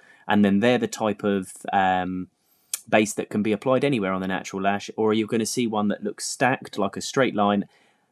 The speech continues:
They're more likely and needed to be attached and applied to the side of the natural lash. And if you've got a flat, um, pre-made fan on the top or on the bottom, is probably gonna be your best bet.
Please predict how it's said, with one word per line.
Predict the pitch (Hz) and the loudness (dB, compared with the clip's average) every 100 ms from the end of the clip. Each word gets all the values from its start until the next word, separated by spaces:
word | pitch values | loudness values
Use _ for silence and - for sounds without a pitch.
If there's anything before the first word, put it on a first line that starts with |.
| _ | _
They're | 143 147 | 4 4
more | 143 139 | 6 4
likely | 127 123 - 117 - | 2 -2 -4 -6 -4
and | 104 101 | -2 0
needed | 113 123 107 - | 0 0 -2 -6
to | - | -6
be | 104 - - | -6 -6 -10
attached | 107 - 123 - - | -10 -2 -2 -2 -6
and | 113 | -6
applied | 113 - 101 92 95 - _ | -6 -4 -2 -2 -4 -10 _
to | - 98 98 95 | -4 -2 -2 -2
the | 98 | -4
side | - 127 113 107 | -2 2 2 2
of | - | -2
the | 98 | -2
natural | 98 - 104 | -2 -4 -2
lash. | 98 95 - _ - | -2 -2 -8 _ -4
And | 107 | -4
if | 98 | -2
you've | 104 | -2
got | - - - | 0 -2 -2
a | |
flat, | - - 131 117 - - _ _ | -10 -2 2 2 -2 -20 _ _
um, | 95 95 90 92 90 92 | 0 2 2 0 -6 -10
pre-made | - 104 95 | -6 -2 -2
fan | - 98 92 - - _ - | -2 -2 -2 -6 -20 _ 0
on | 156 | 2
the | |
top | 147 139 - | 6 4 4
or | 117 | 0
on | |
the | 104 | 2
bottom, | 101 95 95 - | 2 2 -2 -8
is | 107 | -8
probably | - 104 98 | -2 0 0
gonna | 101 92 | 0 0
be | 98 | 0
your | 92 85 | 0 -2
best | 85 - | -6 -8
bet. | - 85 | -8 -8